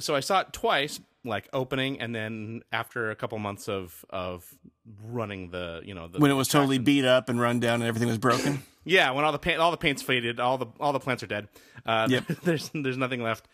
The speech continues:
Speaker 1: This last time, it, like, the park was pretty crowded, and the, the waits were not bad at all. I, so I, I guess I'll just start there. It's like,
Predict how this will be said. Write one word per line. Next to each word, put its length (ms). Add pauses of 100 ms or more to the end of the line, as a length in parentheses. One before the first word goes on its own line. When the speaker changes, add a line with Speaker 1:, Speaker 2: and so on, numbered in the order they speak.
(200)
Speaker 1:
This 160
last 260
time, 240
it, 80 (400)
like, 180 (160)
the 200
park 280
was 120
pretty 260
crowded, 540
and 500
the, 480 (460)
the 80
waits 260
were 80
not 220
bad 160
at 100
all. 320
I, 100 (380)
so 160
I, 320
I 60
guess 180
I'll 80
just 120
start 240
there. 120
It's 140
like, 180